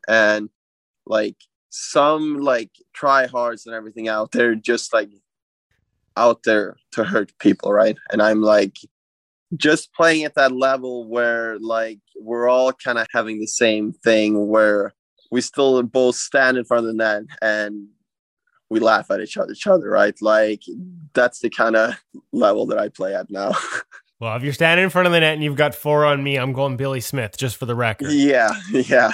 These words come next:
Speaker 1: yeah. <laughs>
Speaker 2: All right, buddy. Listen, I wanted to talk to you about your real estate career and how pro hockey sort of positioned you for it. Let's save that for another day. Let's save that for episode three a year from now or six months from now. This has already
Speaker 1: Do
Speaker 2: been
Speaker 1: it.
Speaker 2: longer than I promised. You know,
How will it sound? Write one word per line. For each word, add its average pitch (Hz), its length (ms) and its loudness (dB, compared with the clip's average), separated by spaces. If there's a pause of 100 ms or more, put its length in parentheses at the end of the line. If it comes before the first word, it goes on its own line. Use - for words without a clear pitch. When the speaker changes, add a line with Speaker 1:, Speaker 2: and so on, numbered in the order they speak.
Speaker 1:
yeah. 202 380 -2 (300)
<laughs> - 1900 -6 (160)
Speaker 2:
All 135 100 0
right, 147 220 4
buddy. 147 180 2
Listen, 160 300 2
I 151 80 4
wanted 175 280 2
to 143 80 -4
talk 147 240 2
to 143 80 -6
you 135 40 0
about 107 300 -8
your 104 120 -8
real 156 300 2
estate 151 340 -2
career 143 320 0
and 120 120 -2
how 104 160 -6
pro 139 280 -8
hockey 123 360 -10
sort 127 240 -10
of 110 120 -16
positioned 123 480 -10
you 123 120 -10
for 120 300 -8
it. 117 120 -18 (320)
Let's 165 180 -2
save 170 220 2
that 156 180 2
for 147 140 -2
another 131 260 -2
day. 120 160 -2
Let's 120 220 -4
save 156 160 0
that 135 180 -4
for 131 160 -2
episode 127 480 -4
three 127 380 -6
a 120 40 -2
year 127 320 0
from 135 200 -8
now 135 260 2
or 113 80 0
six 131 380 -4
months 127 260 -4
from 120 220 -6
now. 117 280 -2
This 117 160 -4
has 139 120 -4
already 143 280 2
Speaker 1:
Do 135 40 4
Speaker 2:
been 127 120 4
Speaker 1:
it. - 20 -6
Speaker 2:
longer 131 360 -4
than 120 160 -8
I 120 120 -6
promised. 123 640 -4
You 120 100 -10
know, 120 320 -8